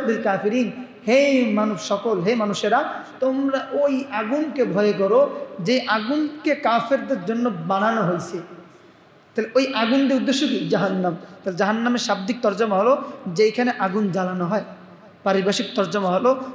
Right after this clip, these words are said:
জাহান্নাম আল্লাহ তাআলার অপরাধীদের জেলখানা, অপরাধীর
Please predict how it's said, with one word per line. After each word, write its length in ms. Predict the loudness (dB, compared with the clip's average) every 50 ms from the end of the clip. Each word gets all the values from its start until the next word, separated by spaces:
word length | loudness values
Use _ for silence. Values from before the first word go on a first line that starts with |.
| -12 -4 -2
জাহান্নাম 520 | 0 0 0 0 0 0 0 0 0 0
আল্লাহ 260 | 0 2 2 2 2
তাআলার 360 | 2 2 2 4 2 2 2 0
অপরাধীদের 680 | 0 0 2 2 4 4 4 4 4 2 2 2 2
জেলখানা, 400 | 2 2 2 0 -2 -4 -4 -6 -6 -10 -16 -20 -20 -20 -20 -20 -20 -20 -20 -20 -20 -20 -20 -20 -20 -20 -8 -4 -4
অপরাধীর 760 | 0 2 2 2 4 4 4 4 4 4 0 -2 -4 -4